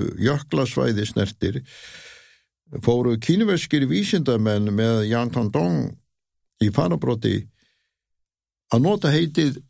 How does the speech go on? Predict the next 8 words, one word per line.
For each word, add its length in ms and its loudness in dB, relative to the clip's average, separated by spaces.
þriðji 720 2
póllinn. 460 -6
Þannig 560 0
tengdu 400 2
þeir 320 2
Himalaya-svæðið 1160 2
við 580 2
Suðurpólinn 960 0